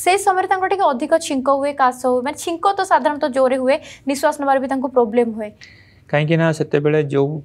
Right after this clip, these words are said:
Speaker 2: ପରିମାଣରେ ଯେତେବେଳେ ଶୋଇ ଟାଇମରେ କରୁଥାନ୍ତି, ତ
Speaker 1: ହୁଁ।
Speaker 2: ବଡି ଭିତରକୁ ଗଲା ମାନେ ଆମ ବଡି ରେକଗ୍ନାଇଜ କରେ, ତେଣୁ ସେ ଛିଙ୍କଟା ବାହାରିବା ପାଇଁ ଚେଷ୍ଟା କରେ,
Speaker 1: ହୁଁ।
Speaker 2: କିଛି ମାତ୍ରାରେ ବାହାରିଯାଏ।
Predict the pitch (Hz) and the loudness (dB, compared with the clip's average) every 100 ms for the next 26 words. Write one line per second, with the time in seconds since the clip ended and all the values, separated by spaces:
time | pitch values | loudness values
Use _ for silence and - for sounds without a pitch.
0 | _ - 131 131 131 135 135 127 131 135 | _ -2 0 0 0 0 0 -2 -2 0
1 | 131 - - 123 120 127 123 120 123 - | -2 -4 -4 -2 0 0 -2 -2 -4 0
2 | 107 104 123 123 127 233 233 _ 113 117 | -2 0 -2 -2 -4 -4 -12 _ -2 0
3 | 120 131 117 131 127 117 117 127 135 143 | 2 0 0 0 0 0 0 0 0 -2
4 | 135 123 135 143 143 139 131 113 92 82 | 0 2 2 0 0 0 0 -2 -2 -4
5 | - _ _ - 127 139 139 - 120 135 | -10 _ _ -4 -2 -2 -4 -6 -2 0
6 | 147 131 107 120 135 135 147 - 135 117 | 0 -2 -4 -2 0 0 -4 -2 -4 0
7 | 160 151 101 92 - - 247 240 - 123 | -2 -2 -4 -6 -12 -10 -10 -10 -10 -8
8 | - 131 147 135 147 147 139 123 123 139 | -6 -2 -2 -2 0 0 0 -2 0 0
9 | 113 87 | 0 -2